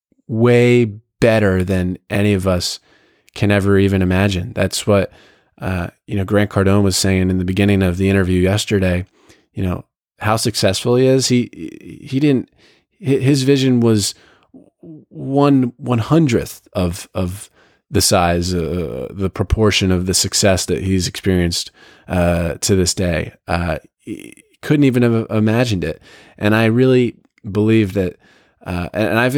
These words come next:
I've experienced that in my life as well, you know, uh, just shattering my own expectations of my own happiness, my own success, and, and, and everything. And I think it's gonna continue for all of us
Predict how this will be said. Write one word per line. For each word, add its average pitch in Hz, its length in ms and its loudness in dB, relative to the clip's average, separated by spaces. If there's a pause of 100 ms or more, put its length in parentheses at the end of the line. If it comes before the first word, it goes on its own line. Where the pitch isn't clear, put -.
(140)
I've 127 160 0
experienced 104 420 0
that 98 120 0
in 95 60 -4
my 107 160 2
life 101 280 2
as 87 140 -4
well, 104 420 0
you 98 120 -2
know, 92 280 -2
uh, 90 360 -8
just 104 200 -2
shattering 101 640 0 (300)
my 95 220 0
own 107 160 2
expectations - 1000 -2 (340)
of 85 400 0
my 92 180 0
own 92 160 2
happiness, 101 540 0
my 92 120 0
own 92 140 0
success, 92 680 -2
and, 87 340 -4 (100)
and, 85 200 -8
and 80 440 -6
everything. 104 360 -2
And 87 80 -6
I 98 80 -4
think 107 220 -2
it's 104 140 -2
gonna 104 260 0 (460)
continue 135 640 2
for 110 360 2
all 123 240 2
of 113 120 0
us - 320 -8